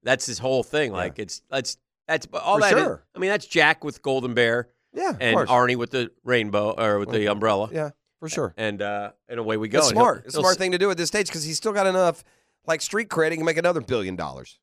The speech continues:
Speaker 1: Yeah.
Speaker 2: Like, he's gonna be, I think the plan is for that to become the, you know, Air Jordan of golf.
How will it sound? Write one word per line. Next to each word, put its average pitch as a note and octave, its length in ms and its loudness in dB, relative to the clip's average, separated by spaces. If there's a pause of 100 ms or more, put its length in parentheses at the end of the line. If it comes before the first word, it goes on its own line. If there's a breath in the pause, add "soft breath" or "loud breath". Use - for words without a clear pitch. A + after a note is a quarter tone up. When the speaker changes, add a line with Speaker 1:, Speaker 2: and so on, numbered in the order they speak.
Speaker 1:
Yeah. F#2 200 -8 (320)
Speaker 2:
Like, - 140 -12
he's A#3 120 -6
gonna A3 220 2
be, E3+ 440 -2
I D#3 80 -2
think G3+ 220 -4
the F#3 100 -4
plan C3 380 0
is D#3 160 0
for D3+ 160 -4
that D3+ 380 0
to D3 80 -14
become B2+ 480 -2
the, A2+ 160 -6 (200)
you B2 120 -2
know, G#2 340 -2
Air A#2 180 0
Jordan G#2+ 400 -6
of G2+ 80 -6
golf. A#2+ 400 -4